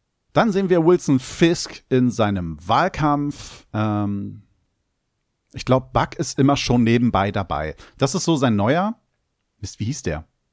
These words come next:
Genau, hier habe ich's. Buck ist wohl der neue James Wesley.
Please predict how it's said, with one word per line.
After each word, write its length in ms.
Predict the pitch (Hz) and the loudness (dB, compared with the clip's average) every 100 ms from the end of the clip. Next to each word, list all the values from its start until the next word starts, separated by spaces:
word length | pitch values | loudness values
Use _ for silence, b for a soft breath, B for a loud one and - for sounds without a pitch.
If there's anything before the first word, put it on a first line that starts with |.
| _ _ _ | _ _ _
Genau, 220 | - 160 160 | -2 0 2
hier 140 | 135 | 2
habe 180 | 123 110 | 2 0
ich's. 300 | 95 - - | -4 -6 -4
Buck 240 | 117 165 | -2 -2
ist 220 | - 139 - | -2 -4 4
wohl 180 | 135 | 4
der 120 | 131 110 | 6 4
neue 420 | 107 131 127 123 | 2 2 2 0
James 520 | - 107 113 117 - | -2 -2 -2 -4 -6
Wesley. 520 | 95 98 - 80 76 | -6 -6 -6 -8 -12